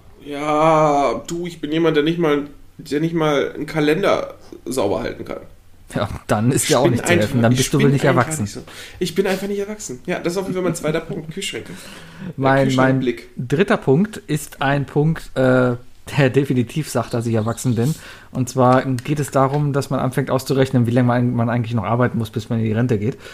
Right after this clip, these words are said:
Speaker 2: Und zwar <laughs> sind das bei mir noch genau ein, nee, elftausendeinhundertvierundachtzig Tage, bis ich in die Rente gehen kann.
Speaker 1: Hast du Feiertage <laughs> mit einberechnet? Hast du,
Speaker 2: Nee, es,
Speaker 1: äh,
Speaker 2: es, es sind nicht Arbeitstage, es sind wirklich Tage.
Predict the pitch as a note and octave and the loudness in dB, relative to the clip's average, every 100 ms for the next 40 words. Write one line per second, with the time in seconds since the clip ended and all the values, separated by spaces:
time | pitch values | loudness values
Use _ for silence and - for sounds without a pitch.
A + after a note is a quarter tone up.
0 | - - A#2+ C3+ C3 C3 - D#3+ C3 C3+ | -12 -4 -2 2 2 2 0 0 0 0
1 | B2+ C#3 C3 C3+ C3+ C#3+ C3+ D#3 - - | 2 2 0 2 2 2 0 -4 -6 -10
2 | - D3+ - C3+ C3 C#3 G3 G3 E3+ E3 | -6 -4 -2 0 2 2 0 2 0 0
3 | D#3+ C#3 D3 E3 C#3+ - D#3+ F3 - - | -2 -2 0 2 0 -4 -2 -2 -2 -6
4 | - - D3+ D#3+ B2+ - - - - - | -8 0 2 4 2 0 -8 -14 -12 -6
5 | - D#3 D3+ C#3 C#3 C3 B2+ G#2+ G#2 G2 | 0 0 2 2 4 4 2 0 -2 -4
6 | G2 D#3+ - - - - C3+ - - E3+ | -8 -8 -14 -20 -12 -10 -10 -10 0 0
7 | E3+ - C3+ G#2+ - - - - - - | 0 -2 -4 -4 -8 -18 -20 -20 -8 2
8 | D3+ F#3 G#3+ G3 G3+ - - F#3 - F3 | 4 4 4 2 2 0 -2 -4 0 0
9 | F3+ D#3+ G#3+ G#3+ - - _ _ - D#3 | 0 -2 -4 -6 -8 -16 _ _ -12 -4
10 | D#3 D#3 - D#3 D3+ C#3 C3+ C#3 C3 D3+ | -2 -2 2 4 4 4 2 2 2 -4
11 | - - D3 - E3 E3 C#3+ B2+ D3+ E3 | -6 -8 -6 0 0 0 -4 -2 -2 -2
12 | - D3+ D3 C3+ D3 B2+ C#3+ - - - | 0 0 0 -2 -4 -4 -6 -8 -8 -2
13 | B2 G#2+ | -2 -2